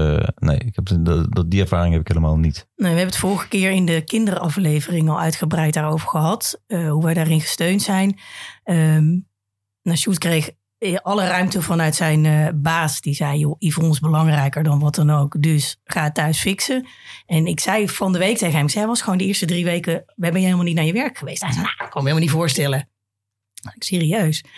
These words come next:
Speaker 2: Maar daarna zei ik wel tegen hem, "Ga alsjeblieft weer aan het werk. Ik ben niet het type wat hier jouw hand wil vasthouden de hele dag op de bank. Daar word ik helemaal kriegel van. En hoe fijn is het? Ik zit hier het komende jaar of anderhalf jaar in die kanker shitzooi.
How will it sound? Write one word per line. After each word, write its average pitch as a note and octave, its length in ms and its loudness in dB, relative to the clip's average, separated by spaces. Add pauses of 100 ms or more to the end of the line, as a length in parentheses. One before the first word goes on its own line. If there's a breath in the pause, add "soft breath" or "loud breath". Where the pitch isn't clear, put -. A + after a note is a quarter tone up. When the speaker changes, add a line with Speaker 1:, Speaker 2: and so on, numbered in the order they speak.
(180 loud breath)
Speaker 2:
Maar E3 140 -2
daarna F#3 400 0
zei D#3+ 240 0
ik D#3 80 0
wel F#3+ 200 0
tegen D3+ 320 -2
hem, D3 220 0 (920 loud breath)
"Ga A3 340 -2
alsjeblieft F3+ 420 0
weer F3 100 0
aan F3 80 2
het D#3 100 2
werk. D#3+ 300 0
Ik G3+ 160 0
ben F#3 180 2
niet A#3 160 0
het F3+ 140 -6
type - 360 -2
wat F3 420 -4
hier F3+ 380 0 (160)
jouw F3 200 2
hand F3 280 0
wil A#3 140 -2
vasthouden A3+ 500 -2
de G#3 140 0
hele G#3+ 120 0
dag G#3 160 -2
op - 80 -12
de G#3 80 -2
bank. G#3+ 540 -4
Daar E3+ 280 -2
word E3 140 2
ik D#3+ 80 -2
helemaal G#3+ 440 0
kriegel A3+ 360 -2
van. C4+ 340 -4 (920 loud breath)
En F#3+ 140 0
hoe G3+ 200 2
fijn A3 340 2
is D#3+ 140 0
het? E3+ 180 -2
Ik A#3+ 160 -4
zit G#3+ 220 -2
hier G3+ 280 0
het F#3+ 140 -8
komende F#3+ 400 2
jaar D#3 320 2
of D#3 120 -2
anderhalf F3 360 2
jaar E3 240 2
in E3 80 4
die D#3 100 0
kanker F#3+ 320 -2
shitzooi. C4+ 600 -4